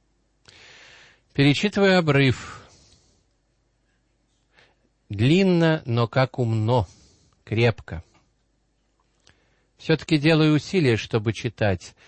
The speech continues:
Так противны теперь эти Марки Волоховы. Сколько хамов пошло от этого Марка.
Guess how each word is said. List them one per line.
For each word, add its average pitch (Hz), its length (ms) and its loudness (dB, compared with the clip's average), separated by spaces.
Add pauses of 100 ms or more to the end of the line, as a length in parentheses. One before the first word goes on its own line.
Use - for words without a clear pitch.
(260)
Так - 240 -4
противны 151 600 0
теперь 117 340 -4
эти 110 240 -4
Марки 107 600 -2
Волоховы. 92 720 -4
Сколько - 720 -8
хамов 127 760 -2
пошло 120 440 -4
от 110 140 -2
этого 110 320 -4
Марка. 104 480 -6